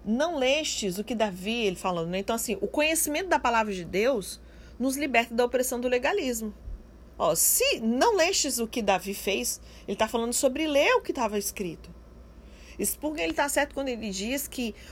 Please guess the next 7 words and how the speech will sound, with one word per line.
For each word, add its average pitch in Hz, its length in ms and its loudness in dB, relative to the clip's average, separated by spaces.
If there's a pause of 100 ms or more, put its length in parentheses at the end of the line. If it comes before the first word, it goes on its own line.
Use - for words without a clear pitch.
(300)
o 220 140 0 (420)
comer 277 460 4
o 359 60 4
pão 240 260 4
santo 233 600 0
por 196 300 -4
blasfêmia 185 1300 0